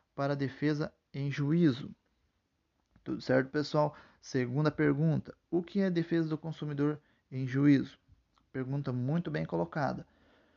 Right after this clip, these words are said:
Pessoal, vou explicar para vocês então como que funciona. Quando nossos direitos de alguma maneira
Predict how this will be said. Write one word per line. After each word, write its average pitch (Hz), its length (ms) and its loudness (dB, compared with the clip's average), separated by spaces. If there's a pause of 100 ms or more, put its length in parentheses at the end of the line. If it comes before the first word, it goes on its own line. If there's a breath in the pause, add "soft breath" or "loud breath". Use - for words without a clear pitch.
(640 soft breath)
Pessoal, 135 360 6
vou 120 140 2
explicar 143 380 -2
para 143 160 0
vocês 143 400 -2
então 143 240 -4
como 151 240 -4
que 143 80 -20
funciona. - 500 -8 (480)
Quando 160 240 -2
nossos 160 320 0
direitos 127 400 2
de 131 80 -6
alguma 131 300 0
maneira 123 600 2